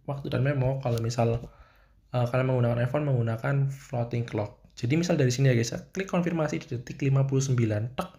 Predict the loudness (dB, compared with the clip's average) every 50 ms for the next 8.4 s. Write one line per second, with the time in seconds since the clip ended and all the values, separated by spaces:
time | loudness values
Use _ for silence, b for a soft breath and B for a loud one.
0 | -20 _ _ _ _ B B B B B B B B B B B _ -2 -2 -2
1 | -2 -6 -6 -6 -4 -2 -2 -2 0 -2 -2 -2 -2 -4 -2 0 2 2 4 2
2 | 2 0 -2 -2 -2 -2 0 0 0 0 0 0 2 4 4 4 4 4 2 0
3 | -2 -4 -10 _ _ _ _ _ _ _ -2 0 0 0 0 -2 -2 0 0 0
4 | 2 2 0 2 2 4 2 2 2 2 0 0 2 0 0 -2 -2 -2 -2 -2
5 | -2 -2 -2 -2 -2 -2 -2 -2 -4 -4 -2 0 -2 -2 -2 -4 -4 -2 0 -2
6 | -2 -2 -4 B B B B B B B B B B B B -8 -2 0 2 2
7 | 0 0 -2 -2 0 0 0 0 0 -2 -2 -2 -2 0 0 2 0 0 0 -2
8 | 0 0 0 0 0 -2 -4